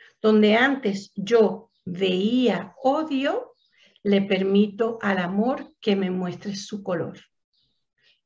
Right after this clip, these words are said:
Ese es el milagro, el cambio de percepción.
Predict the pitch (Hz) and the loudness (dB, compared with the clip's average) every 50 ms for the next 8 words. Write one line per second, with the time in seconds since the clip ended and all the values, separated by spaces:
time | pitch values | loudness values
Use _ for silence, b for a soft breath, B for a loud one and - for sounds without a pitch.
0 | _ _ - 226 214 202 247 233 226 220 202 156 151 - - - - - - - | _ _ -2 -2 -2 0 0 0 2 2 0 0 -2 -6 -8 -10 -12 -16 -20 -20
1 | - _ _ _ _ _ _ _ _ _ _ _ _ 196 190 185 185 - 190 190 | -20 _ _ _ _ _ _ _ _ _ _ _ _ -4 -4 -4 -4 -4 -4 -4
2 | 190 196 202 196 196 196 190 170 - - 196 196 - - - - - - - | -2 0 0 0 0 -2 -4 -8 -8 -10 -12 -14 -12 -14 -14 -14 -14 -16 -18